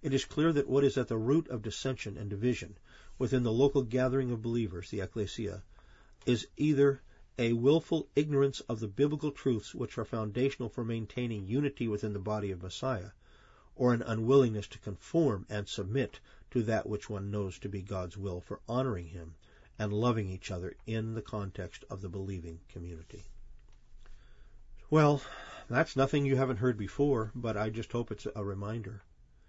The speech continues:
How intent are we upon knowing God's word and making it our practice? If we do that, if we commit ourselves to that,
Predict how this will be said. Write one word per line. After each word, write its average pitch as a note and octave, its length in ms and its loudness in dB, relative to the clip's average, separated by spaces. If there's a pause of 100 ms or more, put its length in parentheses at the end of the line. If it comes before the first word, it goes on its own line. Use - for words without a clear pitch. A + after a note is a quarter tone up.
(540)
How F#3 180 -6
intent G#3 560 -2
are F#2 160 -10
we - 260 -16
upon A#2+ 420 -2
knowing E3+ 340 4
God's F3 340 -2
word E2 320 -4 (840)
and A2 240 0
making B2 320 0
it G#2 160 -2
our F#2+ 140 -4
practice? - 580 -10 (1900)
If B2+ 220 0
we C#3+ 140 4
do G3 220 6
that, G2+ 340 -4 (440)
if - 140 0
we D#3 80 4
commit D#3+ 380 2
ourselves G2+ 480 -4
to - 100 -10
that, F2+ 260 -10